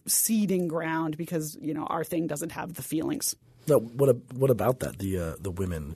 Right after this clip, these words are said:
Speaker 2: issue? Why, why? I'm sure you have been asked this so many times. Why are there not that many female libertarians?
Speaker 1: Yeah, I mean, I think the first answer is there are a lot more than there used to be. Uh,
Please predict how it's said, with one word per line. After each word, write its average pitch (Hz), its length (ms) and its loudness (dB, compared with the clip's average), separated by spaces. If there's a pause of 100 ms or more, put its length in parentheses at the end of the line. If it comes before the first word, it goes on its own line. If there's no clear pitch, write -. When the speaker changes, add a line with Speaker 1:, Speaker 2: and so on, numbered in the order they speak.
Speaker 2:
issue? 78 460 -8
Why, 92 300 -6
why? 95 540 -4 (140)
I'm 117 120 -2
sure 139 300 8
you 120 220 6
have 95 240 -2
been 90 160 -2
asked 85 300 -4
this 92 100 -6
so 107 160 -2
many 90 160 -4
times. 80 400 -8
Why 85 440 -6 (300)
are 90 120 -4
there 80 260 -6
not 76 240 -8
that 78 160 -8
many 78 220 -10
female 73 360 -10
libertarians? 73 600 -12
Speaker 1:
Yeah, 320 240 4
I 339 100 8
mean, 349 140 8
I 311 80 -6
think 427 280 0
the 466 80 8
first - 260 -2
answer 302 260 8
is 220 120 6
there 214 240 10
are 196 160 10
a 170 60 6
lot 170 240 2
more 233 200 10
than 208 140 8
there 170 120 4
used 277 260 4
to - 60 -6
be. - 280 -12 (160)
Uh, 170 200 4